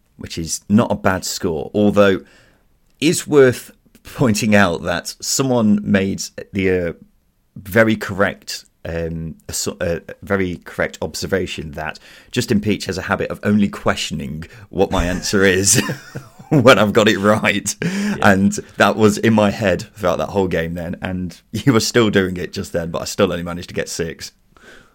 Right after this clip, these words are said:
Speaker 2: Yeah, no, what a, what a grass. <laughs>
Speaker 1: You really need to work on your mind games a bit more, mate.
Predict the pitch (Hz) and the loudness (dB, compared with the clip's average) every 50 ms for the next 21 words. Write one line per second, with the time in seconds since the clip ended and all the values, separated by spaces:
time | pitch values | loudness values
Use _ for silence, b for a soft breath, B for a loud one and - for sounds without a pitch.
0 | b b _ - 98 101 - 76 - 73 73 71 76 78 82 73 71 - - _ | b b _ -20 -20 -18 -16 -14 -14 -14 -14 -14 -14 -14 -14 -14 -16 -18 -20 _
1 | - 107 104 95 85 78 - 101 92 80 82 80 - - - - _ B B B | -10 -8 -6 -6 -6 -6 -8 -6 -6 -6 -6 -8 -10 -14 -14 -16 _ B B B
2 | B B B B B B B B B B B B B B B B B B B 151 | B B B B B B B B B B B B B B B B B B B -6
3 | - - - 208 208 - - 220 208 - - - 214 - - - 233 214 - - | -6 -4 -4 -6 -6 -4 -2 -4 -4 -4 -2 -4 -4 -4 -4 -6 -6 -6 -6 -4
4 | - 220 208 - - - B B B B B B B B B - - 247 240 233 | -6 -6 -6 -6 -12 -18 B B B B B B B B B -4 -4 -4 -8 -10
5 | 226 220 220 226 226 214 185 123 107 113 113 113 104 95 98 98 90 - 85 82 | -12 -12 -12 -14 -14 -16 -10 -4 -2 2 4 4 4 4 4 2 0 -2 -2 -4
6 | 85 87 - 90 80 85 82 82 82 82 80 78 - - 80 78 85 80 85 64 | -4 -2 -2 -4 -4 -2 -2 -2 -4 -4 -4 -4 -6 -6 -6 -6 -6 -6 -6 -6
7 | 71 82 82 82 85 82 85 82 82 - | -4 -4 -4 -4 -2 -2 -2 -2 -4 -4